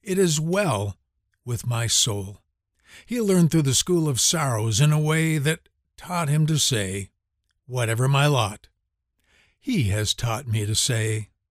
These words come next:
'It is well with my soul.'" He had lost his four-year-old child, and then soon after, he lost all of his riches in the Chicago fire.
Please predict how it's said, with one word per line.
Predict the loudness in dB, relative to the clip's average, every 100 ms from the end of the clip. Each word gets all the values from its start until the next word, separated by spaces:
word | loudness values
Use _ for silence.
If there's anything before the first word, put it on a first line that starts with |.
| _
'It | -8 -4
is | -2 -2
well | -4 -4 -6
with | -8
my | -8 -4
soul.'" | -2 -2 -4 -8 -16 _ _ _ _ _ _ _ _ _ _
He | -6 -4
had | 0
lost | 0 0 -2 -2
his | -2 -2 -4 _ _
four-year-old | -6 -2 2 2 2 2 0
child, | 0 0 0 -2 -8 _ _ _ _ _
and | 0
then | 2 2
soon | 2 4 4
after, | 2 0 -4 -12 -14 _ _ _
he | -8
lost | -2 0 -2 -2
all | -2 0
of |
his | 0 0
riches | 0 0 -2 -4 -2
in | -2
the | -2
Chicago | -4 -6 -6 -6 -8
fire. | -10 -10 -10 -12